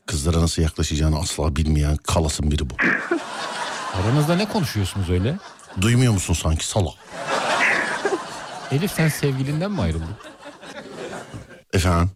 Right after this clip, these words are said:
Speaker 3: Sevgilinden mi ayrıldın?
Speaker 1: Neyse, hadi Sinem cevabını versin de biz derse gireceğiz.
Speaker 3: Gelirsin değil mi Sinem? Gel, ne olur.
Speaker 2: Ya ben şimdi git-, gidiyorum değil mi bu akşam kutlayacağımız için?
Speaker 3: Evet,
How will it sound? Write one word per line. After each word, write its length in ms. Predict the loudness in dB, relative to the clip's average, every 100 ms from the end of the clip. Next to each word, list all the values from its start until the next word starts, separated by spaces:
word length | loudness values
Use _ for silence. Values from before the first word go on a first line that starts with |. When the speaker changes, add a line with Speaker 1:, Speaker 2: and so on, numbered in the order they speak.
| _ _
Speaker 3:
Sevgilinden 600 | -2 2 4 4 4 4
mi 100 | 2
ayrıldın? 360 | 2 2 -2 0
Speaker 1:
Neyse, 240 | 2 4 4
hadi 140 | 2
Sinem 300 | 2 4 4
cevabını 440 | 4 4 4 4 2
versin 240 | 0 0
de 100 | -2
biz 260 | -2 -6 -4
derse 280 | -2 -2 -4
gireceğiz. 420 | -6 -6 -8 -12 -12 -2
Speaker 3:
Gelirsin 360 | 0 0 0
değil 100 | 2
mi 60 | 2
Sinem? 280 | 0 -4 -6 -2
Gel, 260 | 0 0 2
ne 60 | 2
olur. 360 | 0 -2 -12 _ _ _ _ _ _ _ _ _ _ _ _ _ _ -2
Speaker 2:
Ya 200 | 0 0 2
ben 160 | 0 2
şimdi 280 | 2 0 0
git-, 380 | -8 -6 -6 -2
gidiyorum 400 | 2 2 2 2
değil 100 | 0
mi 60 | 0
bu 60 | 0
akşam 300 | 0 -4 -4
kutlayacağımız 640 | -8 -6 0 0 0 -4 -6
için? 240 | -6 -8 -6
Speaker 3:
Evet, 180 | -2